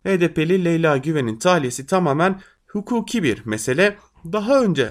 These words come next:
aldığı cezanın onaylanması nedeniyle Leyla Güven cezaevinde bulunuyordu. Sadece cezasının bitimine iki ay kalmıştı. Leyla Güven başka bir davadan daha tutukluydu ve o davadan tahliye edilmişti ancak o dava henüz nihayete ermediği için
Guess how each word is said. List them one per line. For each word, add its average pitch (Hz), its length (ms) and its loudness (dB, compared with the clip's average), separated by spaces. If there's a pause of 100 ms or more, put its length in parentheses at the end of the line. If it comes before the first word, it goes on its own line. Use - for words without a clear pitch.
(120)
aldığı 160 560 2
cezanın 160 640 2
onaylanması 113 760 -4
nedeniyle 127 600 0 (380)
Leyla 180 280 2
Güven 101 320 -8
cezaevinde 160 640 2
bulunuyordu. 170 720 2 (400)
Sadece 160 480 2
cezasının 127 540 0
bitimine 98 360 -6 (100)
iki - 240 0
ay 156 140 0
kalmıştı. 160 680 0 (460)
Leyla 233 300 4
Güven 202 360 4
başka 190 340 2
bir 160 220 0
davadan 156 640 2
daha 160 220 2
tutukluydu 117 800 -2 (340)
ve 165 40 4
o 175 140 6
davadan 120 480 0
tahliye 156 320 2
edilmişti 190 360 0
ancak 135 360 -2
o 185 120 -2
dava 123 240 2
henüz 135 320 -2
nihayete 139 640 -2
ermediği 143 580 0
için 190 400 -2